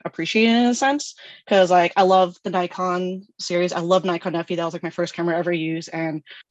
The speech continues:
if it wasn't for the fact that my F E has the worst <laughs> light leaks ever, I would probably take that out, like, all the time. But I just find that simplicity and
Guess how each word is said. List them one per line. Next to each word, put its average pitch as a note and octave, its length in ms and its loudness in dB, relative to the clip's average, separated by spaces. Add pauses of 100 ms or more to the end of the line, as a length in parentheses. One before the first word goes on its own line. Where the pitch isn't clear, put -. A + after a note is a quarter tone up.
(160)
if F#3+ 80 2
it F#3+ 100 6
wasn't G3 220 4
for G3+ 80 0
the F#3 80 0
fact F3+ 340 0
that F3 380 0
my E3 560 -4
F F3+ 180 -6
E E3+ 400 -4
has E3+ 360 -6 (100)
the F3+ 140 -2
worst F#3 380 -2
<laughs> - 0 -
light G3+ 220 -2
leaks G3 400 -4
ever, G3 400 -6 (380)
I F#3 80 -2
would E3+ 100 -6
probably F#3+ 280 2
take F#3 160 -4
that F3+ 160 -2
out, E3 180 -2
like, D#3+ 300 -10
all E3+ 120 -2
the F#3+ 80 -8
time. E3+ 520 -10
But D#3+ 280 0 (300)
I F3+ 60 -2
just F3+ 180 -2
find E3+ 260 0
that D#3 260 -2 (380)
simplicity G3 920 2
and F3 380 -2